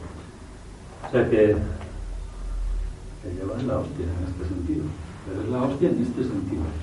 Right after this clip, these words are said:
no en el sentido de que muchas veces nos cuenta la mente de que van a tener que acontecer fuegos artificiales y no sé qué transformaciones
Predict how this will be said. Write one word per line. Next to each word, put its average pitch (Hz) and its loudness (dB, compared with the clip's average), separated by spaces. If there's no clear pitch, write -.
no 117 2
en 143 6
el 143 2
sentido 123 4
de 135 4
que 113 0
muchas 120 -2
veces 123 -2
nos 101 -2
cuenta 113 -2
la 107 0
mente 113 -2
de 98 -2
que 98 -6
van 104 -2
a 104 -2
tener 101 -2
que 101 0
acontecer 95 -2
fuegos - -4
artificiales 117 -2
y 101 -2
no 101 -2
sé 98 -6
qué - -4
transformaciones 101 -2